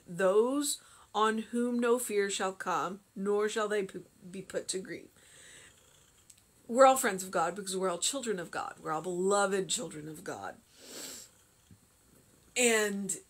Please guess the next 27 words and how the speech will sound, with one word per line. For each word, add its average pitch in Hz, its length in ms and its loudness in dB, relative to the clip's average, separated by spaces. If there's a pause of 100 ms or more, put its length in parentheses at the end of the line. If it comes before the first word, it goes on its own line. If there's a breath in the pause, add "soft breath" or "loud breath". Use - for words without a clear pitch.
(100)
when 220 400 4
we 220 140 -2
realize 202 760 0
that, 190 360 0
and 185 200 -6
realize 190 600 -2
that 180 300 -2
evil 196 380 -6
is 175 260 -4
not 175 160 -4
a 147 60 -6
power 180 300 -4
in - 160 -8
and 175 140 -6
of 113 100 -6
itself, - 540 -4 (580 loud breath)
and 208 220 2
is 196 160 -2
actually 185 520 2
simply 190 520 2
a 170 100 -2
transitory 185 1040 -4
event, 175 760 -4 (640 loud breath)
um, 165 600 -6 (340)
a 180 60 -8
temporary 202 600 2
condition, 196 680 -6